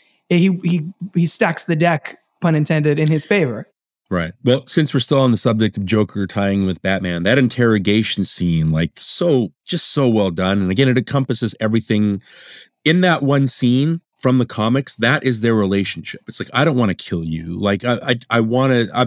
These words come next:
Speaker 2: my point is to test you. Like, this is so fun. Like, trying
Speaker 1: Yeah.
Speaker 2: to push you past your limits." And he,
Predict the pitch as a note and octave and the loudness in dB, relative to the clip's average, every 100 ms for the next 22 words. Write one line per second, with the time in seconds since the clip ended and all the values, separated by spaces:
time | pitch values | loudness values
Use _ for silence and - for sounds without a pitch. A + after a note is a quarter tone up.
0 | B2 A#2+ B2+ C#3 C3+ B2+ - - - A2+ | 0 0 0 -2 0 -2 -4 -10 -4 -4
1 | - - D2 E2+ - C#3 B2+ - A#2+ A2 | -4 -12 -12 -10 -4 -4 -4 -2 -2 -2
2 | - A2 E2+ - _ - - - G#2 - | 0 -2 -2 -8 _ -20 -16 -4 -4 -2
3 | B2 A#2+ G#2 - C3 A#2+ A2+ F2+ A2 G2+ | -2 0 -2 -2 -2 0 0 -2 -2 -2
4 | - F#2+ E2+ F#2+ F#2+ E2+ F#2 F#2 G#2+ A2 | -4 -2 0 2 2 -2 -8 -6 -4 -4